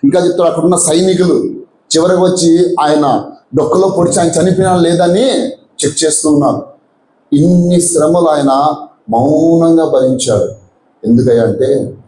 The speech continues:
నువ్వు నేను ఆ పాపంలో నుంచి విముక్తి పొందాలని. నీ శ్రమలు, నా శ్రమల్ని ఆయన మీద చేసుకొని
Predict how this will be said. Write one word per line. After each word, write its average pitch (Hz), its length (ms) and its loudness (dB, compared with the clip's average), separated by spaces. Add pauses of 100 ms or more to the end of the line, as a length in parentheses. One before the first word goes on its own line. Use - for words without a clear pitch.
(240)
నువ్వు 120 280 2
నేను 113 640 0
ఆ 101 40 -4
పాపంలో 123 640 0
నుంచి 120 720 0 (340)
విముక్తి 127 420 0
పొందాలని. 101 520 -8 (1120)
నీ 143 160 2
శ్రమలు, 147 720 0 (220)
నా 131 160 -2
శ్రమల్ని 139 480 0
ఆయన 139 360 0
మీద 139 180 0
చేసుకొని 131 680 0